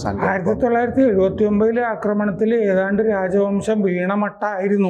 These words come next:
Speaker 1: അതെ, അന്ന് പിന്നെ
Speaker 2: ആദ്യം ഫ്രാൻസ് വന്ന് സഹായിക്കുക.
Speaker 1: ഫ്രാൻസ് സഹായിച്ച്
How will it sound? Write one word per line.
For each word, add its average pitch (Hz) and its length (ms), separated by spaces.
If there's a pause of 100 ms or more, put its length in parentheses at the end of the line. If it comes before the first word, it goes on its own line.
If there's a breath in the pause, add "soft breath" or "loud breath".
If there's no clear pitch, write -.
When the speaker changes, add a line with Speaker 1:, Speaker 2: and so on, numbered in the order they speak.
(140)
Speaker 1:
അതെ, 156 180
അന്ന് 151 220
പിന്നെ 170 180
Speaker 2:
ആദ്യം 220 320
ഫ്രാൻസ് 190 540
വന്ന് 240 260
സഹായിക്കുക. 185 540 (200)
Speaker 1:
ഫ്രാൻസ് 139 400
സഹായിച്ച് 165 320